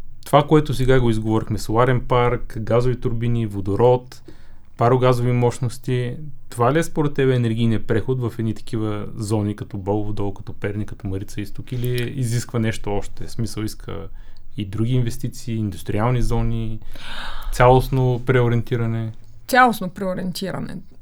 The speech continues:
Speaker 2: М, м, първо, от една страна, трябва, когато имаш дадена базова мощност някъде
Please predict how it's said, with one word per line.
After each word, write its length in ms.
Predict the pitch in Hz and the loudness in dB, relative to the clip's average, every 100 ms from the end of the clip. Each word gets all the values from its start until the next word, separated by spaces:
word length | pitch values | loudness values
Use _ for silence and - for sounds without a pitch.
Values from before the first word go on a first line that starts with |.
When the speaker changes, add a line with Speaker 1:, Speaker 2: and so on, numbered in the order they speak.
| - | -8
Speaker 2:
М, 340 | 196 208 202 202 | -2 0 0 -2
м, 360 | 208 190 190 190 - - 208 - | -2 -2 -2 -6 -10 -10 -10 -2
първо, 360 | 262 311 254 269 | 2 2 0 -4
от 120 | 311 | -2
една 160 | 226 254 | 2 0
страна, 540 | - 214 190 202 285 311 - - | 0 -4 -2 0 -2 -4 -12 -2
трябва, 640 | 240 240 262 208 175 240 262 | 2 4 4 2 0 -2 -8
когато 460 | - - 214 240 247 | -10 -4 2 2 2
имаш 160 | 233 196 | 0 2
дадена 340 | 202 214 202 | 2 2 -2
базова 440 | 170 196 190 180 | -2 -2 -2 -4
мощност 460 | 180 185 180 185 - | -4 -4 -6 -10 -10
някъде 500 | 180 165 185 196 285 | -12 -10 -8 -8 -10